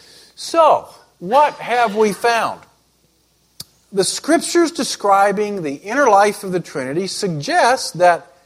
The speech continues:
the Son and the Spirit joyfully submit to the leadership of the Father. So we do find some order, some leadership, some, some, some authority.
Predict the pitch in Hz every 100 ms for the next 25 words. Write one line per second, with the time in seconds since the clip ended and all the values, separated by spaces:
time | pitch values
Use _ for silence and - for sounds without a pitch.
0 | _ _ _ - 202 214 - 226 247 302
1 | 320 - - 165 175 214 151 131 180 226
2 | 262 262 262 240 - 202 190 190 190 180
3 | 170 165 - 151 139 139 - 170 110 -
4 | _ _ _ _ _ _ _ - - 214
5 | 226 233 285 277 226 214 208 190 _ -
6 | 208 196 196 - _ _ 185 175 120 113
7 | 175 156 151 170 165 156 165 151 - 151
8 | 135 131 _ _ _ - 139 131 147 143
9 | 147 135 139 131 117